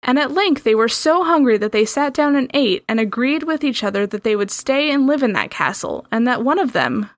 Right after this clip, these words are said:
who should be chosen by casting lots, should remain in the house, and the other two seek the king's daughters.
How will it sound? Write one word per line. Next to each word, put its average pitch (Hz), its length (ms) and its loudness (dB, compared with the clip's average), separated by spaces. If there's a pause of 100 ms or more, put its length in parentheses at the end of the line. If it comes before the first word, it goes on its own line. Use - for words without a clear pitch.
(140)
who 254 100 2
should 247 180 -2
be 240 120 0
chosen 262 420 0
by 311 140 0
casting 269 520 0
lots, 170 280 0
should 202 200 0
remain 214 460 2
in 269 200 2
the 285 100 2
house, 180 520 -2 (240)
and 226 140 0
the - 80 -2
other 320 260 0
two 214 240 0
seek 240 360 -2
the 247 80 -2
king's 196 420 -4
daughters. 196 680 -4